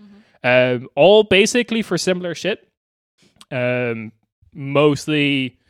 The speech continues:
Speaker 2: what he's being done now for is on his Twitter praising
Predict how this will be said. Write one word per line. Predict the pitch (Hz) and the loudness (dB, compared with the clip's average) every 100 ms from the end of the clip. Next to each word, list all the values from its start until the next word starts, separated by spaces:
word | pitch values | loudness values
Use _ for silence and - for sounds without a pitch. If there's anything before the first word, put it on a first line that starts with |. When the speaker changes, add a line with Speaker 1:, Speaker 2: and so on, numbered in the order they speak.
| _ _ _ _ _ | _ _ _ _ _
Speaker 2:
what | 175 | 0
he's | 208 | 2
being | 202 | 0
done | 190 185 175 | 0 0 0
now | 160 160 156 - | -2 0 -2 -4
for | - 143 135 135 | -4 -2 -2 -4
is | 131 127 123 123 | -4 -4 -4 -6
on | 139 143 143 | -4 -2 -2
his | 147 135 | -6 -6
Twitter | 147 135 131 120 | -6 -4 -4 -6
praising | _ - 151 151 135 139 131 123 | _ -4 -2 -2 -4 -6 -8 -12